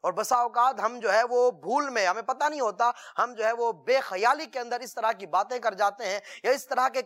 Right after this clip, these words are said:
کام کر جاتے ہیں جس سے ایسا لگتا ہے کہ ہم نے جو ہے وہ ادب ہی بھلا دیا ہے۔ بسا اوقات بندہ بے خیالی میں ایسے جملے بول جاتا ہے یا ایسے افعال کر جاتا ہے جس سے بے ادبی کا صدور ہوتا ہے۔ تو مدنی چینل کے ناظرین، اس حوالے سے خاص خیال رکھا جائے،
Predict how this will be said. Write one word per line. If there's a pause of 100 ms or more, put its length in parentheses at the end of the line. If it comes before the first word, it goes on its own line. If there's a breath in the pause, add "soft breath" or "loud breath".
کام
کر
جاتے
ہیں
جس
سے
ایسا
لگتا
ہے
کہ
ہم
نے
جو
ہے (260 loud breath)
وہ
ادب
ہی
بھلا
دیا
ہے۔ (260 soft breath)
بسا
اوقات
بندہ
بے
خیالی
میں
ایسے
جملے
بول
جاتا
ہے (240 loud breath)
یا
ایسے
افعال
کر
جاتا
ہے (220 loud breath)
جس
سے
بے
ادبی
کا
صدور
ہوتا
ہے۔
تو
مدنی
چینل
کے
ناظرین، (240 loud breath)
اس
حوالے
سے
خاص
خیال
رکھا
جائے،